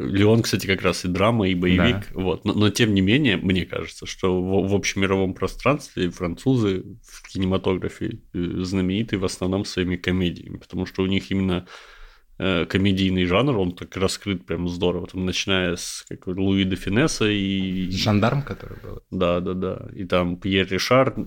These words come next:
Speaker 1: ну,
Speaker 2: Да.
Speaker 1: типа, у них много знаменитых актеров, которые
Speaker 2: Да.
Speaker 1: хороши в юморе. И, со-, соответственно, и сценаристов тоже.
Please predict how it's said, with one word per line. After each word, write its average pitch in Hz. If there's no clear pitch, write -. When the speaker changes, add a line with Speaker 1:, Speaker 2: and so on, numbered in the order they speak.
Speaker 1:
ну, 113
Speaker 2:
Да. 107
Speaker 1:
типа, 104
у 101
них 101
много 92
знаменитых 98
актеров, 160
которые 107
Speaker 2:
Да. 127
Speaker 1:
хороши 98
в 95
юморе. 92
И, 101
со-, 95
соответственно, 85
и 104
сценаристов 120
тоже. 92